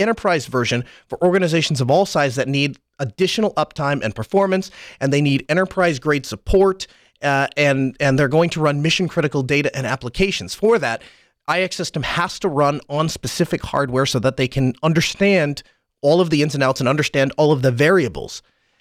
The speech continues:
And from the beginning, I X systems, uh, this is from their site, "From the beginnings," quote, I X systems, we've developed, tested, and documented, released both separate products, even though the vast majority of code is shared. This was a deliberate technical decision,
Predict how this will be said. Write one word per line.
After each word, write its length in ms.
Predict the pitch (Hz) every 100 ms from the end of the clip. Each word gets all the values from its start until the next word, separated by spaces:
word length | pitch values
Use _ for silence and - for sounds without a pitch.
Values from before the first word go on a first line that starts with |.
| _
And 260 | 127 135 131
from 200 | 240 285
the 60 | 240
beginning, 320 | 185 190 170
I 180 | 160 185
X 140 | -
systems, 520 | - 185 - 165 151
uh, 120 | 143 -
this 200 | 160 -
is 80 |
from 120 | 151 123
their 60 |
site, 220 | 113 95
"From 140 | - 226
the 60 |
beginnings," 440 | 214 180 175 160 -
quote, 280 | - 160 -
I 140 | 170
X 120 | 208 -
systems, 380 | 190 - 165
we've 240 | 127 214 196
developed, 500 | 165 151 151 - -
tested, 460 | - 214 - 220 -
and 140 | 139
documented, 600 | 156 160 156 143 151 123
released 380 | 131 143 147 -
both 420 | 113 147 202 - - _
separate 540 | - - 214 190 - -
products, 460 | 160 139 - - -
even 360 | 208 220 226
though 140 | 190 196
the 120 | 151
vast 320 | 135 147 -
majority 400 | 175 131 131 143
of 120 | 143
code 280 | - 101 107
is 140 | 139 147
shared. 560 | - - 226 214 - - _ _ _ _ _ _ -
This 180 | 143 -
was 120 | 160
a 40 |
deliberate 640 | 151 147 151 185 233 - -
technical 480 | - - 269 302 233
decision, 540 | 139 123 113 101 120